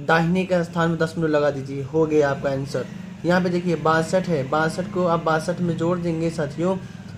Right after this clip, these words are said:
क्या हो जाएगा आपका, यहाँ पे हो जाएगा फ़ोर, यहाँ छः दूनी बारह हो जाएगा, एक सौ चौबीस हो जाएगा। दाहिने के स्थान पे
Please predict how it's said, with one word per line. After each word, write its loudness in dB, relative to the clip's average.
क्या 6
हो 2
जाएगा 2
आपका, 0
यहाँ -4
पे -2
हो 0
जाएगा 2
फ़ोर, -2
यहाँ 0
छः -2
दूनी -2
बारह 0
हो -2
जाएगा, -2
एक -4
सौ -4
चौबीस 0
हो 0
जाएगा। 0
दाहिने 2
के 0
स्थान -4
पे -8